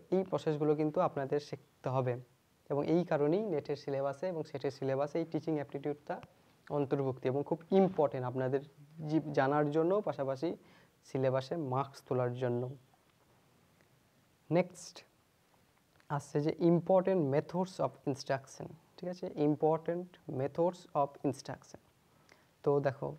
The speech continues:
টিচিং, আহ, টিচার সেন্টার স্ট্র্যাটেজি, ঠিক আছে? টিচার সেন্টার স্ট্র্যাটেজি এখানে কি কি আছে না, লার্জ গ্রুপ মেথডস, এটা হচ্ছে লেকচার।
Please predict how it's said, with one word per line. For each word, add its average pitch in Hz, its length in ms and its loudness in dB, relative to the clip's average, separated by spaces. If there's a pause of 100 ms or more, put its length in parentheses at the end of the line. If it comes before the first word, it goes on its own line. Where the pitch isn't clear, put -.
(680)
টিচিং, 226 400 4
আহ, - 1080 -2
টিচার 165 320 0
সেন্টার 156 340 0
স্ট্র্যাটেজি, 131 460 -6 (360)
ঠিক - 80 -14
আছে? 185 240 -12 (460)
টিচার 196 420 2
সেন্টার 165 460 0
স্ট্র্যাটেজি 143 480 -2
এখানে 151 260 0
কি 170 160 -2
কি 170 180 0
আছে 156 180 -4
না, 170 120 -2
লার্জ 143 380 4
গ্রুপ 151 220 0
মেথডস, 147 460 -2
এটা - 120 -8
হচ্ছে 135 200 -2
লেকচার। 143 400 -2